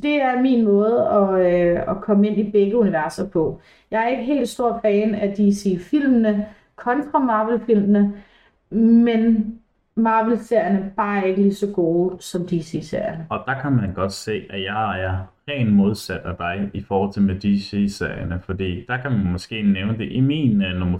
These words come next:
Speaker 2: fire. Det er en Marvel-serie, og Marvel er rigtig god til at køre serier lige for tiden. Og i hvert
Speaker 1: Ja,
Speaker 2: fald
Speaker 1: de
Speaker 2: nogle af
Speaker 1: nye
Speaker 2: dem, i hvert fald
Speaker 1: serier.
Speaker 2: nogle af dem, ja, de
Speaker 1: Altså,
Speaker 2: nyere.
Speaker 1: de der Disney Plus-serier er gode.
Speaker 2: Ja, nogle
Speaker 1: Men
Speaker 2: af
Speaker 1: nu
Speaker 2: dem.
Speaker 1: snakker jeg, øh, Netflix,
Speaker 2: Ja,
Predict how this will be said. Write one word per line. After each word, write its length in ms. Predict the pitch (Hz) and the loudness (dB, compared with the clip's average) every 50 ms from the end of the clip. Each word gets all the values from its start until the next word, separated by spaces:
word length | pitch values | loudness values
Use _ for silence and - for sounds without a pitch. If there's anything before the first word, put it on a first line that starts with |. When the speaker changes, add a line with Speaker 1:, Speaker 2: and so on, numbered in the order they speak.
| - - | -4 -6
Speaker 2:
fire. 200 | 98 98 101 101 101 101 - _ _ _ _ _ _ _ _ _ _ _ _ _ _ _ - | -4 -4 -4 -4 -6 -10 -16 _ _ _ _ _ _ _ _ _ _ _ _ _ _ _ -8
Det 240 | 120 127 139 127 110 | -4 -2 -2 -2 -2
er 580 | 95 90 90 87 87 85 82 82 82 82 82 87 - - - _ _ _ _ _ _ _ _ _ _ - | -4 -6 -6 -6 -4 -4 -4 -4 -4 -4 -6 -6 -8 -12 -16 _ _ _ _ _ _ _ _ _ _ -4
en 160 | - 98 98 | 0 0 0
Marvel-serie, 880 | 95 87 95 113 131 139 127 127 - - - 131 - - - 127 127 - - - - _ _ | 0 0 -2 0 0 0 -2 -2 -4 -4 -4 -2 -2 0 0 0 0 0 -2 -10 -20 _ _
og 140 | - 101 101 | -4 0 0
Marvel 400 | 98 92 92 92 98 107 127 127 - | 2 2 2 0 0 2 2 0 0
er 200 | 85 92 95 98 | -2 -4 -6 -6
rigtig 300 | 101 104 101 - 101 - | -8 -8 -8 -10 -10 -6
god 240 | - - - - | -6 -8 -8 -8
til 120 | - - 123 | -6 -4 -4
at 80 | 107 | -4
køre 260 | 98 - 98 92 90 85 | -2 -2 -2 -2 -2 -2
serier 460 | - - - 123 - - - 107 104 101 101 107 | -4 -4 -4 -2 -2 -2 -4 -6 -6 -6 -6 -4
lige 300 | 104 101 110 117 117 120 | -2 -2 0 -2 -2 -4
for 80 | - | -6
tiden. 400 | - - - 123 113 123 120 113 - - - _ _ _ _ _ _ _ _ _ _ _ _ _ _ _ _ | -10 -8 -4 -4 -2 0 -2 -2 -4 -8 -16 _ _ _ _ _ _ _ _ _ _ _ _ _ _ _ _
Og 180 | - - 98 95 | -14 -10 -8 -6
i 40 | 92 | -4
hvert 180 | 95 92 90 | -2 -4 -4
Speaker 1:
Ja, 80 | 208 226 | -4 -4
Speaker 2:
fald 80 | 254 214 | -4 -2
Speaker 1:
de 60 | 226 233 | 0 0
Speaker 2:
nogle 180 | 233 226 226 226 | 0 0 0 0
af 60 | 254 | 0
Speaker 1:
nye 60 | 285 | 0
Speaker 2:
dem, 20 | |
i 20 | 294 - | 0 0
hvert 100 | 117 117 117 196 | -2 -2 -2 -2
fald 20 | |
Speaker 1:
serier. 120 | 127 117 117 | -4 -4 -4
Speaker 2:
nogle 200 | 127 135 143 139 123 | -4 -4 -4 -4 -4
af 60 | 117 117 | -4 -4
dem, 380 | 113 110 101 - - 101 101 95 | -4 -4 -4 -4 -6 -6 -6 -6
ja, 200 | 107 110 113 117 117 | -6 -4 -4 -4 -2
de 40 | 127 120 117 | -2 -2 -2
Speaker 1:
Altså, 60 | - | -2
Speaker 2:
nyere. 260 | 131 139 143 135 127 | 0 0 -2 -2 -2
Speaker 1:
de 100 | - 214 | -2 -2
der 220 | - 226 220 208 202 | 0 0 0 0 2
Disney 340 | 226 202 202 214 202 202 - | 0 0 2 0 0 0 0
Plus-serier 500 | - 311 320 311 - - - 220 196 - | 2 0 0 0 0 -4 -2 0 0 0
er 380 | - 175 170 - 175 190 190 | 0 -2 -2 -2 -2 -4 -2
gode. 420 | - 180 165 165 170 175 175 - 95 | 0 2 2 2 2 2 0 -2 -4
Speaker 2:
Ja, 180 | 95 98 104 | -6 -6 -4
nogle 180 | 113 226 220 220 | -4 -2 -2 -2
Speaker 1:
Men 60 | 220 | -4
Speaker 2:
af 40 | 220 | -6
Speaker 1:
nu 60 | 208 | -8
Speaker 2:
dem. 60 | - 101 | -8 -4
Speaker 1:
snakker 340 | 214 226 214 214 202 220 208 | -2 -2 -2 -2 -2 -2 0
jeg, 420 | 202 196 185 175 175 170 160 - - | 0 0 0 0 0 -2 -2 -4 -2
øh, 420 | 175 170 160 156 143 143 143 175 190 | -2 -2 0 -2 -2 -2 -4 -4 -2
Netflix, 880 | 208 240 262 254 - - - 233 202 196 190 - - - - - - | -2 -2 -4 -6 -8 -8 -2 -2 -2 -2 -2 -6 -12 -14 -14 -14 -12
Speaker 2:
Ja, 40 | - | -10